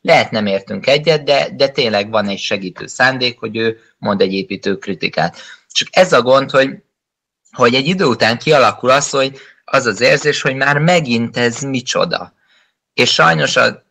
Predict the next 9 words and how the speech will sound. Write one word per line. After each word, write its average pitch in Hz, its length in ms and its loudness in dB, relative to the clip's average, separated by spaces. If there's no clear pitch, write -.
amúgy 127 360 -2
is - 140 -4
tudjuk, 107 340 -6
hogy 95 100 2
Magyarországon 104 720 2
az 98 180 -2
internetes 101 600 -2
vitakultúra 95 960 0
a 92 180 0